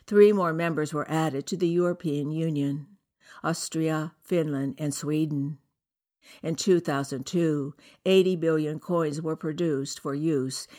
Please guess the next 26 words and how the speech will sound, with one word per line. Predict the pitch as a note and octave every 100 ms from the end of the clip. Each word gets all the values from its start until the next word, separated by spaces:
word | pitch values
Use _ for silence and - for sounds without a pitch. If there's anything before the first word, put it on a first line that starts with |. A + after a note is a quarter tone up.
| -
in | F3+
the | E3
twelve | C#3+ F#3+ D#3+ D3 -
participating | E3 F3+ E3 - C3+ C#3 D3
nations, | D#3 D#3 D#3 C3+ C3+ C3 - - _ - -
introducing | - F#3 F3+ G3 E3+ F3 D#3 - C3+ C3 C3+ -
what | - D3+
we | D#3 D#3
now | D#3+ D3+ D3
know | D3+ C#3+ C3+ -
as | C#3 C3
the | C#3+
euro. | C#3+ C#3+ C#3+ C3+ C#3+ C#3 - _ _ _ _ _ _ _ - -
On | E3 E3+
May | E3 D#3
first, | - E3 D3 -
two | - D3
thousand | D3+ C#3+ C#3 C3+
four, | - D#3 D3+ C#3+ C#3+ E3 _ - -
Cyprus, | - F3+ F3 F3 F3 - - -
the | D3
Czech | F#3 D#3
Republic, | C#3+ C3+ E3 D3+ D3 D3 C#3+ - - -
Estonia, | F3 - F3+ F3 D#3 C#3 C#3 D#3+ - - -
Hungary, | F#3 F3+ D3+ C#3 C#3+ B2 - _ -
Latvia, | E3+ E3 - D3 C#3 C3+ D3+ E3